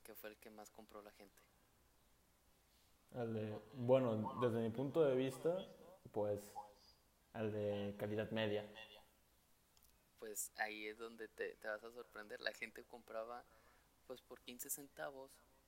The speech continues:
Speaker 1: un chocolate de buena calidad. Era un chocolate belga, los cuales son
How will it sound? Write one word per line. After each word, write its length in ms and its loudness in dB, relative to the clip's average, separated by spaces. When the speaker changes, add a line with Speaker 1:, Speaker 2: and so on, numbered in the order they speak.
Speaker 1:
un 120 -18
chocolate 600 -12
de 380 -6
buena 320 4
calidad. 480 -8
Era 120 -10
un 60 -14
chocolate 520 -6
belga, 380 0
los 200 -10
cuales 340 -2
son 360 -6